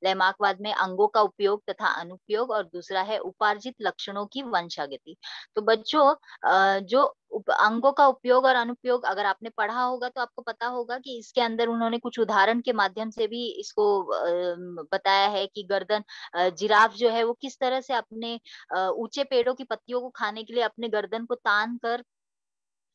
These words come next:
जो है, अ, उसको खाता है, तो जिसके कारण वो अपने छोटी गर्दन जो है उसकी वो लंबी हो गई। तो इस प्रकार से लोहार का example है कि दोनों भुजाएं वो लगातार काम करते करते वो मजबूत बन गए।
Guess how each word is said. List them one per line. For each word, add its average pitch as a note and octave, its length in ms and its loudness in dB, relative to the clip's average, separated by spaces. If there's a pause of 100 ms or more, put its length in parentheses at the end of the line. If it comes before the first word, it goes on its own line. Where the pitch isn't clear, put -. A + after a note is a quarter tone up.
(240)
जो G#3 120 2
है, A3 280 0
अ, F3 680 -4
उसको G#3+ 440 0
खाता G#3+ 380 -2
है, A3 280 -4 (320)
तो A3+ 60 0
जिसके A#3+ 360 -2
कारण C4 420 6
वो C#4 260 4
अपने C4 720 -2 (440)
छोटी A#3+ 340 0
गर्दन B3+ 340 0
जो B3+ 100 -4
है B3 140 -2
उसकी A#3+ 260 -10
वो D4 240 -2
लंबी G3 380 -4
हो F3 160 -8
गई। - 220 -20 (380)
तो C#4 80 -6
इस C4+ 280 -6
प्रकार C4 300 2
से B3+ 140 2
लोहार A3+ 460 6
का A3+ 360 4
example G3+ 520 0
है G#3 100 -4
कि G#3 100 -14
दोनों G3+ 360 -4
भुजाएं G3 400 0
वो G#3 60 0
लगातार G3 420 2
काम F#3+ 280 2
करते G3 280 -6
करते F#3+ 280 -8
वो G3 200 -4
मजबूत F3+ 460 -8
बन F3 180 -6
गए। E3 160 -6